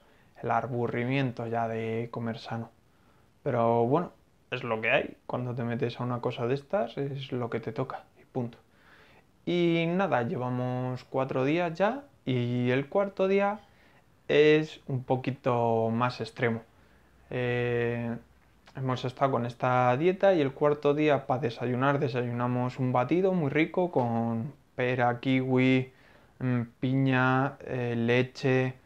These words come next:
un batido súper rico. Pero luego pa almorzar es piña y pollo, pa comer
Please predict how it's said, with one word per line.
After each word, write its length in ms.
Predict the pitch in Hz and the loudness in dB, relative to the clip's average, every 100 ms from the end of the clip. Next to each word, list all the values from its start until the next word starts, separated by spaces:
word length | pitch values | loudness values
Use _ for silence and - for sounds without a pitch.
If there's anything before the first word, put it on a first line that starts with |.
| _ _ _ _ | _ _ _ _
un 120 | 143 143 | 0 4
batido 440 | 117 117 113 113 | 4 2 0 -2
súper 320 | 117 117 117 | -2 -2 0
rico. 440 | 131 147 - 185 - _ - | 0 0 -2 -4 -8 _ -2
Pero 400 | 190 202 202 185 | 0 2 0 0
luego 300 | 170 170 165 | 0 0 0
pa 80 | |
almorzar 440 | 156 151 147 156 143 | -2 -2 -2 0 0
es 300 | 131 120 - _ _ _ | 0 -2 -10 _ _ _
piña 280 | 135 151 143 | 0 2 2
y 60 | 139 | 2
pollo, 560 | 160 202 202 208 220 - _ | 4 4 4 2 0 -12 _
pa 140 | 123 123 | -2 0
comer 500 | 120 123 127 123 | -2 0 0 0